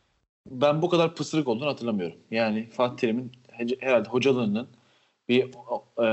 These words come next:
on beş on altı senesine ş-, şahit olduk ikimiz de. Aynı yaştayız.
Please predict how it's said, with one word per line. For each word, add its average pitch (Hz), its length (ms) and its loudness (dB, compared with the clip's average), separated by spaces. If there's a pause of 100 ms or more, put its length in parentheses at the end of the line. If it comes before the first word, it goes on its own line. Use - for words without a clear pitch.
(120)
on 135 220 2
beş 131 160 2
on 151 60 0
altı 131 220 0
senesine 117 360 -2
ş-, - 200 -4
şahit 113 320 0
olduk 95 260 -2
ikimiz 92 300 -4
de. 113 140 -4 (160)
Aynı 104 200 0
yaştayız. 101 440 -4